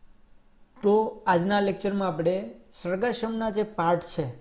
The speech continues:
<clears throat> કયા કયા પાર્ટ છે એ હવે આપણે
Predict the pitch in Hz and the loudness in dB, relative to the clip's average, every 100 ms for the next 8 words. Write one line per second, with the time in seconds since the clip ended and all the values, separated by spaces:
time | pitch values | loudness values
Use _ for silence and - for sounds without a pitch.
0 | - - - - 202 170 202 147 - 165 | -20 -20 -18 -6 0 4 4 4 2 4
1 | 175 170 175 170 180 180 - 180 135 - | 6 6 4 4 0 0 2 2 2 -8
2 | - - - - - - - - - 170 | -20 -20 -20 -20 -20 -16 -16 -16 -6 4
3 | 165 131 127 135 180 - | 6 6 2 2 2 2